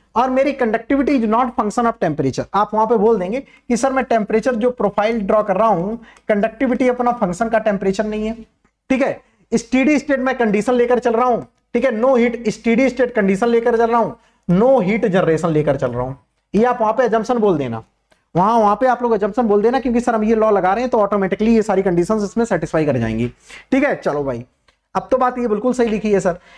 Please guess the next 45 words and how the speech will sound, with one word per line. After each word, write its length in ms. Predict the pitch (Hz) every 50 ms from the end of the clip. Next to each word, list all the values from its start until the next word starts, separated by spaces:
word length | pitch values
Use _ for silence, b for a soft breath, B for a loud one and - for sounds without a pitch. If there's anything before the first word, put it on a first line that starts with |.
| B -
इसका 220 | 208 208 - 285 277
मतलब 320 | 262 269 262 277 277 - -
Q 200 | 247 254 285 294
is 120 | 262 - 285
constant 500 | 254 247 233 - - 285 294 285 - - -
और 140 | 233 254 247
स्लैब 400 | 247 - - 233 233 262 294 285 277
यहाँ 160 | 262 233 240
पे 120 | 247 285
बोल 200 | 254 233 220 202
रखा 240 | 202 185 - - 190
है 80 | 170 165
उन्होंने, 280 | 160 151 147 143 139 143 143 b b b b b -
इंटरव्यू 520 | 214 214 220 214 277 277 269 269 269 262 254
ने 420 | 226 226 254 277 254 214 208 233 B B B B _ -
आपसे 320 | 220 226 - - - 277
क्लियर 300 | - - 240 240 277 269
कर 140 | 269 247 208
दिया 200 | 185 220 247 269
कि 140 | 262 - 269
आपकी 260 | 262 247 - - 269 254
स्लैब 320 | - - 185 190 202 165
है। 180 | 147 131 120 120 _ _ _ _ _
ये 120 | 202 220 247
तुम्हें 240 | 240 254 254 269 240
हाइपरबोलिक 680 | 196 175 170 196 190 269 262 233 233 240 240 262 240 262
और 120 | 233 226
ये 120 | 233 247
सब 140 | 240 240 208
कुछ 120 | - - 208
बोलना 240 | 196 202 196 190 196
ही 60 | 196
नहीं 200 | 185 175 160 151
है, 80 | 147 147 147 B B B B B B -
क्योंकि 220 | 233 240 240 277
ये 300 | 269 226 202 202 240 277
आपकी 420 | 269 - 220 220 226 220 - 277 269
कभी 240 | - 226 202 233 233
भी 120 | 269 269
स्लैब 300 | - - - 226 233 254
के 120 | 247 - 262
अंदर 200 | 240 240 240 233
आती 240 | 220 220 - 254 247
नहीं 200 | 233 226 214 202
है, 140 | 196 196